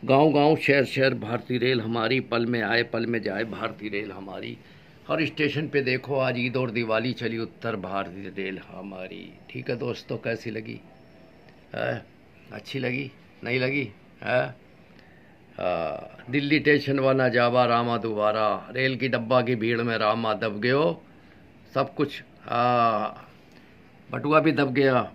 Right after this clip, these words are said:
हम्म, बटुआ चोरी भी होई गवा धक्का लगते ही के साथ। ठीक है दोस्तों, ये है सिक्के जी मेरे पास वन रुपीज़ के।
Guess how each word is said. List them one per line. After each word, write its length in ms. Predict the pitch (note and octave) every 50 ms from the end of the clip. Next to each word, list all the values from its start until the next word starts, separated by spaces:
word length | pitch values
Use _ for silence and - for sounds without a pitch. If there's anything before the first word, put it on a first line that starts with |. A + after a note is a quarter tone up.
| - - - -
हम्म, 880 | B2 B2 B2+ C3 C3 B2 A#2+ A2+ G#2+ G2+ - G2 F#2 - - - - A2
बटुआ 280 | B2+ B2+ C#3 C#3+ D3 D3
चोरी 340 | C#3+ - D3 D3 D3 D#3 D3
भी 100 | C#3+ C#3+
होई 240 | C#3 C3 C3+ C3+
गवा 300 | A#2 B2 B2 A#2+ A#2+ A#2
धक्का 380 | A#2 G#2 B2 A#2+ - - C3+ C3
लगते 300 | B2 A#2+ - - - A#2+
ही 60 | A2+
के 120 | G2+ G#2+ G2+
साथ। 460 | - - D#2+ D2 D2 - - - -
ठीक 180 | A#2 B2 A2+
है 60 | C3 C3
दोस्तों, 400 | C#3 C3+ B2 - - - C#3 B2 - - - - - - - - - - - - - - - - - - - - - - - -
ये 180 | B2+ C#3 D#3 D#3+
है 100 | E3 D#3
सिक्के 320 | - D3 - - - D#3
जी 120 | C#3+ D3+
मेरे 180 | C#3+ D3 C3 C3+
पास 300 | C3 - B2+ B2 B2+ G#2 G2
वन 160 | B2+ C3+ B2
रुपीज़ 400 | A#2+ A#2+ - - A#2 G2+ - -
के। 120 | - -